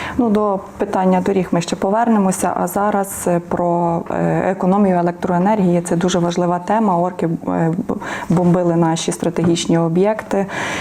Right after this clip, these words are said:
І сьогодні ми говоримо про економію. Е, скажіть, будь ласка, от ви,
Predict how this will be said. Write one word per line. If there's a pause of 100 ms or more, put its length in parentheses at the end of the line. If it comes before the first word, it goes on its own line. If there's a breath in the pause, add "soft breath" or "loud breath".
(120)
І
сьогодні
ми
говоримо
про (140)
економію.
Е,
скажіть,
будь
ласка,
от
ви,